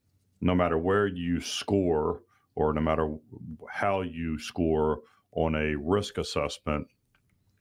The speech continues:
as people close in on retirement, we always encourage them to reduce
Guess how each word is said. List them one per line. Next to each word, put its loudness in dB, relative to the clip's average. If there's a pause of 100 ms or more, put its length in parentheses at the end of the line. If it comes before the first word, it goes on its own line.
(460)
as 0
people 0
close 0
in 0
on 0
retirement, -2 (540)
we 4
always 0
encourage 0
them 0 (340)
to 0 (800)
reduce 2